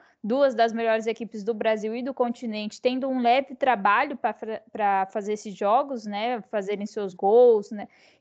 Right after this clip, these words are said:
principalmente nesse primeiro tempo que o Corinthians fez contra o Nacional, marcaram demais todas as atacantes. Tanto a Portilho não conseguia, ela tinha uma marcação dupla pra cima dela e não conseguia fazer essa bola chegar na área,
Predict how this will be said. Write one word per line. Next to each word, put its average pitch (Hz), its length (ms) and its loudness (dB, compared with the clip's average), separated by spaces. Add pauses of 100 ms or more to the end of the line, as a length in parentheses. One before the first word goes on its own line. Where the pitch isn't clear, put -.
(120)
principalmente 269 540 -2
nesse 240 760 -4
primeiro 226 320 2
tempo 240 280 -2
que 269 40 -6
o 247 60 -4
Corinthians 240 480 -2
fez 226 240 -4
contra 233 300 -4
o - 20 -8
Nacional, 220 840 0 (220)
marcaram 247 680 2
demais 269 600 -6
todas 226 320 -4
as 226 160 -6
atacantes. 208 640 -6
Tanto 277 220 -4
a 269 40 -2
Portilho 262 600 -2
não 226 120 -2
conseguia, 214 540 -2
ela 214 220 2
tinha 247 100 -2
uma 220 140 -4
marcação 226 500 -4
dupla 247 320 0
pra 220 180 0
cima 214 240 -6
dela 202 220 0
e 208 60 -2
não 220 160 -2
conseguia 240 580 -4
fazer 214 220 -2
essa 214 160 -4
bola 208 200 -2
chegar 202 300 -2
na 190 120 -2
área, 220 540 0